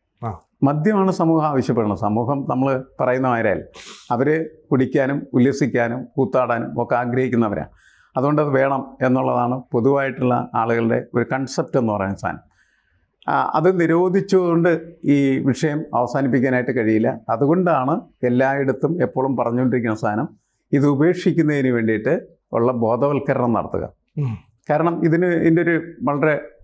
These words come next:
Speaker 2: ഡേഞ്ചറസ് ആയിട്ടുള്ളൊരു പൊസിഷൻ ഉണ്ടല്ലേ ഇത് കൺസ്യൂം ചെയ്യുമ്പോൾ. കാരണം മനുഷ്യൻ്റെ കരൾ എന്ന് പറയുന്ന സാധനം ദ്രവിച്ചു പോകും എന്നുള്ളതാണ്. അങ്ങനെ ദ്രവിച്ച് അവർ ഈ കരൾ രോഗബാധിതരായി തീരുകയും പലരെയൊക്കെ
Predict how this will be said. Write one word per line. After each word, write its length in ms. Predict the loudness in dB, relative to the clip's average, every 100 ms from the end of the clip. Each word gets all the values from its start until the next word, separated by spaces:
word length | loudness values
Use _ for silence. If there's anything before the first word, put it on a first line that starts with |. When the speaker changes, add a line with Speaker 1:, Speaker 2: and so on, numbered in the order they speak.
| -2 2
Speaker 2:
ഡേഞ്ചറസ് 400 | 2 2 0 0
ആയിട്ടുള്ളൊരു 360 | 0 0 0 2
പൊസിഷൻ 400 | 0 0 0 0
ഉണ്ടല്ലേ 240 | 2 2
ഇത് 120 | 0
കൺസ്യൂം 380 | 0 -2 0 2
ചെയ്യുമ്പോൾ. 280 | 2 0 -6 -14 _ _ _ _ -2
കാരണം 400 | 0 0 -2 -4 0
മനുഷ്യൻ്റെ 400 | 0 2 0 -2 -6 -2
കരൾ 260 | 0 -2 -2 -2
എന്ന് 160 | 0 2
പറയുന്ന 340 | 0 0 0
സാധനം 380 | -2 0 0 -2 -8 _ _ _ 0
ദ്രവിച്ചു 440 | 2 2 0 2
പോകും 420 | 2 2 -2 -2
എന്നുള്ളതാണ്. 380 | 0 0 -2 -6
അങ്ങനെ 440 | -12 _ -2 0
ദ്രവിച്ച് 340 | 0 0 0 0
അവർ 280 | 2 0 -4 _ _ _ 2
ഈ 340 | 2 2 -2
കരൾ 380 | -2 0 2 2
രോഗബാധിതരായി 760 | 0 0 0 0 0 0 0
തീരുകയും 440 | 0 0 2 0 -2 -10 _ -2
പലരെയൊക്കെ 460 | 0 2 0 -2